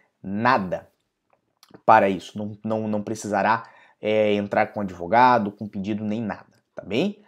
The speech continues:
É, Plínio mandou, "Não deixo passar nenhum dos seus stories, porque sempre tem notícias confiáveis e atualizadas." Fico muito feliz, Plínio,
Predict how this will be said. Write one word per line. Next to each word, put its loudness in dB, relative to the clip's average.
É, 8
Plínio 2
mandou, 2
"Não 0
deixo 4
passar 4
nenhum -2
dos -8
seus 0
stories, 2
porque -6
sempre -8
tem -4
notícias -6
confiáveis -2
e 2
atualizadas." 0
Fico -10
muito -6
feliz, -4
Plínio, -6